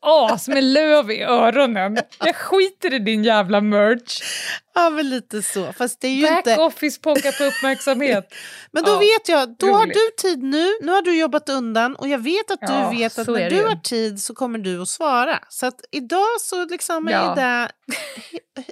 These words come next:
Speaker 2: hur cool som
Speaker 1: Ja.
Speaker 2: helst.
Speaker 1: Ja, vad roligt.
Speaker 2: Men vi har ju
Speaker 1: Rolig
Speaker 2: gått
Speaker 1: fråga.
Speaker 2: igenom, det måste man väl ändå säga. Alltså jag har ju gått igenom en resa både med mig själv och relationsmässigt med dig som jag inte tror att jag har gått igenom med någon annan. Inte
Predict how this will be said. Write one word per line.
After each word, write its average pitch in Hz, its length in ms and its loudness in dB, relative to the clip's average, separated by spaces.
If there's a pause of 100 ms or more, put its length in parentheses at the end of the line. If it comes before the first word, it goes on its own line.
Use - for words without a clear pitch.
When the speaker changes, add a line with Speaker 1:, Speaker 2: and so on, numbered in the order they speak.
(140)
Speaker 2:
hur 349 140 -6
cool 214 360 -6
som 196 180 -4
Speaker 1:
Ja. 196 60 -4
Speaker 2:
helst. - 340 -8 (840)
Speaker 1:
Ja, 214 60 -10
vad 190 120 -12
roligt. 175 400 -18
Speaker 2:
Men 269 120 0
vi 320 60 4
har 339 80 6
ju 349 60 4
Speaker 1:
Rolig - 40 -2
Speaker 2:
gått 370 100 4
Speaker 1:
fråga. 339 280 2
Speaker 2:
igenom, 320 640 2
det 359 160 2
måste 403 260 -4
man 392 60 -4
väl 403 200 -2
ändå 269 140 -8
säga. 320 560 -6 (240)
Alltså 277 200 -6
jag 269 100 -2
har 277 60 2
ju 285 60 -4
gått 302 220 -8
igenom 262 640 -6
en 247 260 -6
resa 247 720 -4 (600)
både 262 240 -6
med 269 180 -6
mig 262 200 -6
själv 302 480 -4
och 254 80 -4
relationsmässigt 254 1300 -8
med 226 220 -10
dig 185 300 -4
som 214 300 -8
jag 196 200 -6
inte 233 240 -10
tror 285 200 -8
att 285 160 -6
jag 214 60 0
har 202 60 -4
gått 208 160 -10
igenom 190 240 -8
med 196 80 -6
någon 185 380 -6
annan. 160 560 -6
Inte 254 520 -4